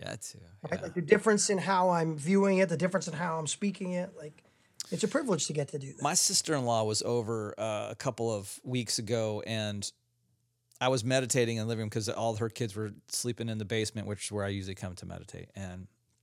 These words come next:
Speaker 1: so I grabbed some coffee, and she gets up pretty early. I was the first one up, but she, I could hear her walk up, and I'm like, "Hey," I just stopped. Like, "Hey, I'm med-, I'm meditating, so don't feel like you're, you know,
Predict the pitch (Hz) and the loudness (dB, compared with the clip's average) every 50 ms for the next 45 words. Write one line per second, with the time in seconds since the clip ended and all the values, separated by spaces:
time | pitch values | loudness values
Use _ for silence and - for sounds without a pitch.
0 | _ _ _ _ _ _ _ _ _ - - - - 123 117 101 104 98 - - | _ _ _ _ _ _ _ _ _ -16 -12 -4 -2 -2 0 0 0 -2 -2 -4
1 | 101 98 90 85 87 - 87 85 - - 147 139 117 120 101 - - - - 104 | -8 -8 -8 -10 -8 -8 -2 2 4 6 6 6 6 4 2 0 -4 -4 -4 -6
2 | 87 87 82 85 85 82 85 85 85 101 110 - 98 - 104 95 - 90 80 78 | -4 -4 -6 -6 -8 -8 -10 -8 -6 -6 -6 -6 -6 -6 -6 -6 -6 -8 -10 -12
3 | 78 104 - 85 - _ _ _ - - - 117 104 85 90 95 98 - 123 110 | -12 -12 -12 -14 -14 _ _ _ -14 -10 -8 -8 -6 -4 -4 -4 -4 -4 -4 -2
4 | 123 123 123 120 117 113 107 101 101 98 98 - - 98 92 92 - - 92 87 | 2 2 4 4 4 2 2 0 0 0 -2 -2 -2 -4 -4 -4 -6 -8 -10 -8
5 | 87 90 87 92 - 151 147 117 92 87 87 87 87 - - - - - - - | -8 -8 -10 -8 -6 -4 -4 -4 -4 -6 -8 -8 -8 -6 -6 -6 -6 -8 -14 -14
6 | - _ - - 101 - - 113 110 - - 123 131 127 131 - _ _ _ _ | -16 _ -14 -14 -14 -10 -8 -8 -8 -6 -8 -8 -8 -8 -10 -10 _ _ _ _
7 | _ _ - 113 117 113 117 113 107 127 120 117 117 120 - - 98 92 90 - | _ _ -12 -6 -4 -2 -2 -2 0 0 0 0 0 -2 -4 -4 -6 -6 -6 -8
8 | 107 104 101 - 107 101 101 - 95 92 92 85 87 98 - _ 202 139 101 92 | -8 -8 -6 -4 -4 -4 -6 -6 -6 -8 -8 -8 -10 -14 -20 _ -16 -12 -12 -10
9 | 90 85 | -10 -12